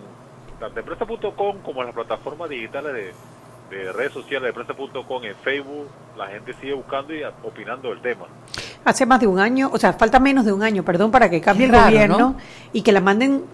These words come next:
Speaker 2: por menos de un año como a, a Chile, de
Speaker 1: Embajadora.
Speaker 2: embajadora o de cónsules.
Speaker 1: Embajadora.
Speaker 2: Embajadora de Panamá
Speaker 1: De
Speaker 2: en
Speaker 1: Panamá en
Speaker 2: Chile,
Speaker 1: Chile.
Speaker 3: ¿Y
Speaker 2: sí.
Speaker 3: quién era antes?
Speaker 2: Era la esposa de José Antonio Sosa, que hoy día es la viceministra de Gobierno y Justicia. De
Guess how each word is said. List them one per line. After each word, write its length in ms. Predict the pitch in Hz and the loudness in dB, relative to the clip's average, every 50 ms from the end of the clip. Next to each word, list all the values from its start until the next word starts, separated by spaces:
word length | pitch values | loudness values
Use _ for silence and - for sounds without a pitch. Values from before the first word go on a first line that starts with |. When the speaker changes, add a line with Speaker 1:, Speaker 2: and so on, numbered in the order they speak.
| - - | -10 0
Speaker 2:
por 140 | - 220 196 | 2 2 4
menos 240 | 202 226 226 262 254 | 4 4 4 4 4
de 80 | 269 | 2
un 140 | 240 226 233 | 4 4 4
año 400 | 233 240 247 254 254 254 269 262 | 4 4 4 4 2 2 0 0
como 560 | - - 202 190 190 190 180 170 160 151 - 156 - - - - - 247 | -2 -2 -2 -2 -2 -2 -2 -2 -4 -6 -8 -10 -14 -18 -20 -16 -6 0
a, 240 | 226 214 214 - 202 | 2 2 2 2 0
a 40 | - | -2
Chile, 340 | - - 320 311 277 247 202 | 2 4 6 6 8 8 6
de 60 | 196 | 6
Speaker 1:
Embajadora. 360 | 190 185 190 185 202 208 262 302 302 | 6 6 6 8 8 8 10 10 10
Speaker 2:
embajadora 40 | 262 | 10
o 40 | 226 | 8
de 100 | 196 190 | 8 6
cónsules. 760 | - 214 208 196 - - 202 185 170 170 170 - - - - - - - - - - - - - - - - | 6 4 4 4 2 2 4 4 4 4 2 -2 -10 -18 -20 -20 -20 -20 -20 -20 -20 -20 -20 -20 -20 -20 -10
Speaker 1:
Embajadora. 540 | - 107 107 101 101 98 120 120 104 92 87 - - - - - | -4 -4 -2 0 0 0 0 0 -2 -2 -4 -6 -12 -20 -4 0
Speaker 2:
Embajadora 840 | 220 208 208 208 214 185 202 202 208 220 226 240 247 240 240 240 - - | 2 4 6 6 8 8 8 8 8 8 8 8 8 6 6 4 -2 -4
de 140 | 208 190 190 | -4 -4 -2
Panamá 320 | - 208 196 185 185 185 202 | 0 0 0 2 2 2 2
Speaker 1:
De 40 | |
Speaker 2:
en 60 | 214 202 | 2 0
Speaker 1:
Panamá 180 | 208 214 117 123 | 0 -2 -2 -2
en 60 | - | 0
Speaker 2:
Chile, 380 | - 233 226 208 185 170 170 175 | 0 0 2 2 2 2 0 -2
Speaker 1:
Chile. 20 | - | -4
Speaker 3:
¿Y 40 | 208 226 | -4 -2
Speaker 2:
sí. 60 | 233 | 0
Speaker 3:
quién 220 | 202 254 247 254 | 0 0 2 2
era 280 | 262 262 254 247 240 226 | 2 4 4 4 4 4
antes? 380 | 220 220 - - - - - - - - - - - | 2 -2 -8 -14 -18 -18 -20 -20 -20 -20 -20 -4 2
Speaker 2:
Era 200 | 233 226 233 240 | 6 8 10 10
la 80 | 240 220 | 10 8
esposa 520 | - - - 240 233 226 - 269 247 233 | 6 6 6 6 6 6 6 6 8 8
de 140 | 226 214 196 | 8 6 4
José 220 | 160 220 202 202 220 | 2 0 0 0 0
Antonio 340 | 190 180 - 208 214 233 226 | 0 0 0 0 0 0 0
Sosa, 340 | - 247 226 220 247 233 233 | 0 0 0 2 2 2 4
que 100 | 220 196 | 4 4
hoy 140 | 196 202 208 | 4 6 4
día 220 | 214 220 214 214 | 6 6 6 6
es 80 | 208 233 | 8 8
la 80 | 226 | 6
viceministra 600 | 208 202 196 - 202 185 185 185 185 - - 226 208 | 6 6 4 2 0 0 0 0 -2 0 4 4 6
de 100 | 202 185 | 6 6
Gobierno 360 | 180 180 180 180 180 180 190 | 4 2 2 0 0 0 -2
y 40 | 185 | -2
Justicia. 360 | 185 165 - - 180 165 - | -4 -4 -2 -2 -2 2 6
De 100 | 240 | 8